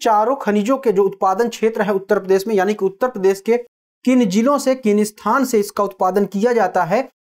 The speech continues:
उसको इस मानचित्र पर ए, बी, सी एवं डी के द्वारा दर्शाया गया है। और इसका आपको सही उत्तर ये बताना है कि कौन सा खनिज इसमें ऐसा है जिसके उत्पादन क्षेत्र को इस मानचित्र पर सही तरीके से नहीं दर्शाया गया है।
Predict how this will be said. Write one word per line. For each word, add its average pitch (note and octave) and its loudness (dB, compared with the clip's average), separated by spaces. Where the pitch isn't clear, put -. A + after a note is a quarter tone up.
उसको A3+ -2
इस C4 -2
मानचित्र G#3+ 0
पर A3 -2
ए, G#3 2
बी, B3+ 4
सी A#3+ 0
एवं G3+ 4
डी A#3 2
के A3+ 2
द्वारा F3+ 2
दर्शाया F#3+ 0
गया A#3+ 2
है। C4 -2
और G#3 -2
इसका - -4
आपको G3+ 0
सही A3+ 0
उत्तर G#3 0
ये B3 2
बताना F#3+ 0
है G#3+ 0
कि A#3+ -2
कौन B3+ 0
सा D4+ -2
खनिज B3 2
इसमें B3 0
ऐसा G3+ 0
है G3 0
जिसके F3+ -2
उत्पादन G3+ 0
क्षेत्र A3+ 0
को F3 0
इस - -4
मानचित्र A3 0
पर A#3 -2
सही A3+ 0
तरीके G3+ 0
से C#4+ -2
नहीं C#4 2
दर्शाया F3 0
गया C#3 0
है। A#2 -8